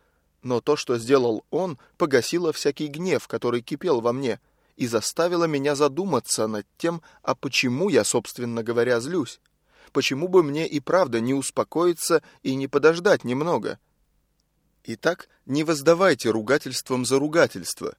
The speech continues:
Это только ухудшит ситуацию. Напротив, «благословляйте», пишет Пётр. Именно это и сделал тот хиппи.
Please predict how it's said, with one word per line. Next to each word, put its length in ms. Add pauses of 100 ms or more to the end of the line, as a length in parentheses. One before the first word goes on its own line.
(260)
Это 220
только 380
ухудшит 600
ситуацию. 680 (460)
Напротив, 640 (140)
«благословляйте», 1200
пишет 340
Пётр. 400 (760)
Именно 540
это 320
и 220
сделал 480
тот 240
хиппи. 480